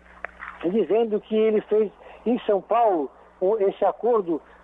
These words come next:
com o Campo de Marte, que segundo o presidente foi melhor para São Paulo, só por conta do Ricardo Nunes. E um aspecto que chamou a atenção foi que tinha uma claque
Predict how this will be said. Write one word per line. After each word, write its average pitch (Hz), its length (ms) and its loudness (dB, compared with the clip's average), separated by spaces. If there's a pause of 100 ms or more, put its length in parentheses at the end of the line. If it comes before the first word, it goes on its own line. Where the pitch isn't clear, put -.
(100)
com 180 160 0
o 175 40 -4
Campo 180 300 -4
de 147 100 -4
Marte, 185 440 -2
que - 160 -18
segundo 175 240 -2
o - 20 0
presidente 156 460 -2
foi 180 120 -4
melhor 190 360 0
para 196 160 -2
São 170 140 -2
Paulo, 226 300 0
só 240 220 -2
por 233 200 -14
conta 185 400 -4 (380)
do 175 120 2
Ricardo 175 420 0
Nunes. 123 260 -10 (500)
E 311 80 4
um 349 360 2
aspecto 190 480 -2
que - 80 -20
chamou 160 260 0
a 156 180 4
atenção 165 720 -2
foi 220 200 2
que 226 200 -10
tinha 247 200 -2
uma 277 160 0
claque - 640 -4